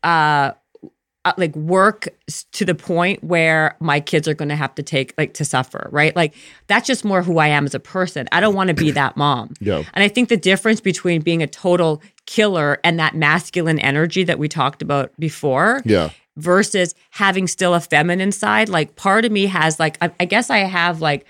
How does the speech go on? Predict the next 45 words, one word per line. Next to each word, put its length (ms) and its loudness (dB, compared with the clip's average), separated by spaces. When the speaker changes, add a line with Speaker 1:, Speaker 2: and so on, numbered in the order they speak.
Speaker 1:
I'm 100 0
a 20 2
little 160 2
bit 140 -4
traditional 680 0
in 60 2
that 220 0
sense. 360 -2
Like, 160 0
I 80 0
want 240 2
my 80 2
kids 220 -4
to 100 -2
have 220 0
a 40 -2
mom. 380 0
I 60 2
wanna 260 2
be 140 4
the 100 4
one 220 4
to 40 0
take 280 -2
my 80 0
kids 260 -4
to 60 -18
the 100 -2
doctor's 400 2
appointments. 580 -2
Speaker 2:
Yeah. 220 -4
Speaker 1:
I 120 2
wanna 180 2
be 100 2
the 80 2
one 180 2
to 100 -4
make 240 2
my 100 2
kids 280 -2
their 100 0
breakfast 680 0
and 320 2
their 180 0
lunch. 560 0